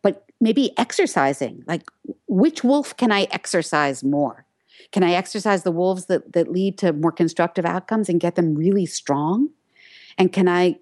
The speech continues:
can I let the other wolves sort of get a little bit weaker because, um, maybe I need them in my life, or maybe they're there. Maybe some point they'll just sort of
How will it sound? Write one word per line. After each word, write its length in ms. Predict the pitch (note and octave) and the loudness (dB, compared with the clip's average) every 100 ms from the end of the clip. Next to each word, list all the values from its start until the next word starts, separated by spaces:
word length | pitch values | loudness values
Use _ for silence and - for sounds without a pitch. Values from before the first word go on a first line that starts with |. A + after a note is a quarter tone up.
| _ | _
can 140 | - F#3+ | -2 2
I 120 | F3 | 2
let 220 | F3+ F#3 | 2 2
the 120 | F3 | 0
other 180 | F3+ A3+ | 2 2
wolves 360 | G#3+ A3 G#3 - | 2 2 0 -4
sort 280 | - G3+ G3 | -2 0 0
of 160 | F#3 - - - | -2 -6 -20 -10
get 160 | - G3 | 0 2
a 60 | G#3 | 4
little 220 | A3 A3 | 2 2
bit 200 | A3+ - | 2 2
weaker 380 | B3 C#4+ D3+ - | 0 2 -2 -2
because, 520 | D#3+ - F3+ E3 - _ _ E3 | -6 0 0 0 -8 _ _ -4
um, 360 | D#3+ D#3+ D#3+ - _ _ - | -2 -2 -6 -10 _ _ 0
maybe 320 | F#3 G3 A3+ | 2 4 4
I 100 | G#3 | 4
need 300 | F#3 B3+ C#4 | 4 4 4
them 120 | A#3+ | 2
in 120 | A3+ | 2
my 120 | D#3+ D3 | 2 2
life, 360 | C#3 D#3 - | 2 0 2
or 40 | E3 | 2
maybe 220 | E3 G3 | 4 4
they're 220 | F#3+ F3+ | 2 4
there. 200 | F#3 G3+ | 4 4
Maybe 240 | G#3+ B3 | 4 2
some 240 | B3+ A#3+ A#3+ | 2 0 0
point 300 | - B3+ B3 | 2 0 2
they'll 140 | G#3+ | 0
just 260 | G3+ G#3 - | 2 -2 2
sort 180 | G#3 | 2
of 140 | A3 | 2